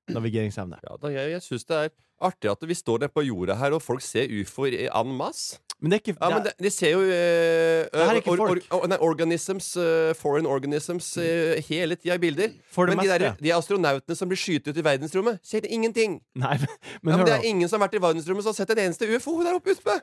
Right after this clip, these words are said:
Speaker 1: For det, for det
Speaker 2: Men de ser det
Speaker 1: meste,
Speaker 2: bare på åkeren.
Speaker 1: for
Speaker 2: I
Speaker 1: det meste
Speaker 2: mønstrene.
Speaker 1: er det U S Navy og Air Force pilots som registrerer de tingene her.
Speaker 2: Hvorfor ser de det ikke ute i atmosfæ-, langt ute i atmosfæren, ute i verdensrommet?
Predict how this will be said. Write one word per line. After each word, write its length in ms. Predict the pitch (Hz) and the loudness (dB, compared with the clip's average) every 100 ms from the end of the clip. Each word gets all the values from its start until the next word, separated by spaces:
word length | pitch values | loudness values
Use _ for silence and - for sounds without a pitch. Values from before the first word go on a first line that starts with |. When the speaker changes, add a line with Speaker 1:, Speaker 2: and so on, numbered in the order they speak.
| - - | -6 0
Speaker 1:
For 140 | 190 | 4
det, 140 | 180 180 | 4 0
for 200 | - 180 | -2 2
det 80 | 165 | 2
Speaker 2:
Men 100 | 190 | 2
de 60 | |
ser 160 | - 226 | 2 2
det 80 | 127 | 4
Speaker 1:
meste, 120 | 247 | 4
Speaker 2:
bare 300 | 226 175 185 | 4 4 0
på 100 | 226 190 | -2 0
åkeren. 380 | 196 - 254 220 - _ _ - | 0 2 0 0 -10 _ _ 0
Speaker 1:
for 80 | |
Speaker 2:
I 80 | 151 | 4
Speaker 1:
det 40 | - | 4
meste 240 | 175 - 170 | 2 0 0
Speaker 2:
mønstrene. 240 | 135 - - | 2 4 2
Speaker 1:
er 40 | |
det 200 | 139 139 143 | 2 0 -2
U 240 | 151 160 | 0 0
S 120 | 135 139 | 0 0
Navy 340 | 151 180 202 - | -2 -2 -4 -2
og 160 | 143 - | -4 0
Air 220 | 147 139 | 0 0
Force 400 | 127 - 127 113 - | -2 -4 -4 -4 -4
pilots 560 | 147 151 120 - - _ | 0 0 0 -6 -18 _
som 200 | - 120 | -6 -2
registrerer 460 | 117 117 - 127 110 | 0 -2 -4 -2 -2
de 100 | 98 | -4
tingene 300 | 107 101 85 | -8 -8 -6
her. 100 | 104 | -6
Speaker 2:
Hvorfor 240 | 110 139 | -4 -6
ser 380 | - - 87 85 | -6 -2 0 0
de 100 | 87 | -2
det 160 | 104 117 | -4 -2
ikke 160 | 156 | -6
ute 320 | 123 110 - 131 127 | -4 -4 -4 -2 -2
i 200 | 123 127 131 | -2 0 -2
atmosfæ-, 480 | 127 143 143 135 113 | -2 -8 -6 -4 -2
langt 240 | 113 147 | -2 -2
ute 100 | 151 | -6
i 80 | 117 | -4
atmosfæren, 360 | 113 147 151 147 | -4 -2 -2 -2
ute 80 | 139 | -2
i 80 | 123 104 | -2 -2
verdensrommet? 480 | 113 151 170 220 | -4 -6 0 0